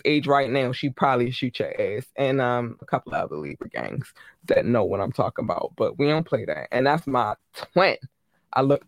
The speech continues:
most like her. Anyway, so let's get to this Tory Lanez situation, 'cause I have to keep it moving.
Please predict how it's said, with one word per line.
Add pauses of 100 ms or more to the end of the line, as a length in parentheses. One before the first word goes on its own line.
(100)
most
like
her. (580)
Anyway, (880)
so
let's
get
to
this
Tory
Lanez
situation,
'cause
I
have
to
keep
it
moving.